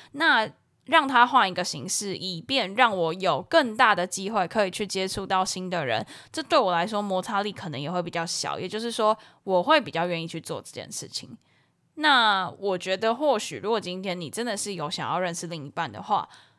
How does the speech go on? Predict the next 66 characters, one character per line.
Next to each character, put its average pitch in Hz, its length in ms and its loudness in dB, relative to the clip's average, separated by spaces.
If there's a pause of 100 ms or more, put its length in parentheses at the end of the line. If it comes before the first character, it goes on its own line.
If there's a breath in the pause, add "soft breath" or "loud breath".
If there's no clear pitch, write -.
那 202 100 -6
这， 233 140 -2 (160)
这 294 120 0
个 220 120 4
就 208 140 -2
可 - 160 -8
能 71 140 -10
是 185 140 -6
一 147 80 -8
个 110 140 -6
可 190 260 -2
以 196 120 -4
尝 135 260 -8
试 190 180 -6
的 98 140 -6
切 180 260 0
入 190 200 -2
点。 - 280 -8
因 320 160 -4
为， 359 180 6 (400 loud breath)
呃， 240 200 6
与 247 200 -4
其 285 160 -4
说 359 200 6
你 269 140 -2
是 302 160 -2
不 285 60 -4
是 302 200 -4
在 285 180 4
为 277 260 6
了 202 180 4
别 202 400 -2
人 202 380 4
的 196 100 0
喜 - 300 -2
好 254 180 6
而 196 160 4
去， 262 320 -2 (360 loud breath)
呃， 196 180 0
大 220 340 4
幅 170 280 -6
的 185 360 0
改 160 160 -2
变 233 220 -2
你 165 80 -10
自 202 160 -12
己， - 260 -10 (120)
不 330 160 -2
如 214 160 0
你 202 120 -8
去 262 160 -6
思 233 240 -4
考 233 220 -6
说 190 240 -4
你 262 200 -2
有 269 140 2
多 185 300 -2
想 247 240 -2
做 214 220 -2
这 208 120 -8
件 202 180 -2
事 196 200 -4
情， 165 160 -6
以 139 140 -8
至 220 200 -4
于 175 180 -4